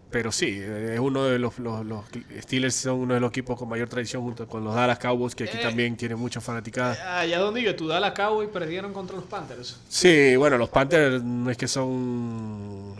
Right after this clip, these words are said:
Speaker 1: el equipo más malo de la liga, ¿no? Pero, pero igual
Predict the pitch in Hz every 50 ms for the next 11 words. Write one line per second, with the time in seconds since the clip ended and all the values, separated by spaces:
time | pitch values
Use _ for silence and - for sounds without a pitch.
0 | 104 104 107 117 117 110 117 123 127 135 135 123 123 139 135 131 127 123 127 139
1 | 156 135 120 117 123 135 135 131 113 101 110 110 107 107 110 104 101 101 98 -
2 | - - 117 113 107 107 107 104 98 98 92 92 87 82 - - 123 117 117 120
3 | 123 127 131 135 135 131 127 123 117 113 107 101 95 87 82 80